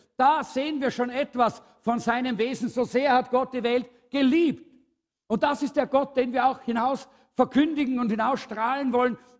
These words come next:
Es ist ein Gott, der die Menschen liebt. Er liebt die Welt, auch in ihrer Verirrung. Die Menschen draußen, jeden Einzelnen liebt er, Leute. Und wir haben kein Recht, sie zu hassen. Wir haben kein Recht,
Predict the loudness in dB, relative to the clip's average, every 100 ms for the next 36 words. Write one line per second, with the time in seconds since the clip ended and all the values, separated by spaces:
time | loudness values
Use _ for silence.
0 | 0 2 2 2 0 0 2 2 2 -8
1 | -20 _ 0 0 0 -2 -2 -4 -4 -2
2 | -2 -2 -4 2 2 2 -2 0 2 4
3 | 2 2 -10 -6 0 2 2 0 -2 -6
4 | _ _ _ 0 2 0 0 2 2 0
5 | 2 2 2 -2 -2 -8 -14 _ -2 0
6 | 0 -2 -4 -8 -2 0 0 -2 -6 -8
7 | _ -2 -2 -2 -6 -6 -4 -2 -2 0
8 | 2 4 2 2 0 0 0 0 0 0
9 | -2 -8 -2 0 2 2 0 -6 -4 -2
10 | 0 -2 -2 -4 -4 -4 -2 -2 -2 -4
11 | -10 -16 -16 _ 2 2 2 0 0 2
12 | 0 0 0 -2 -12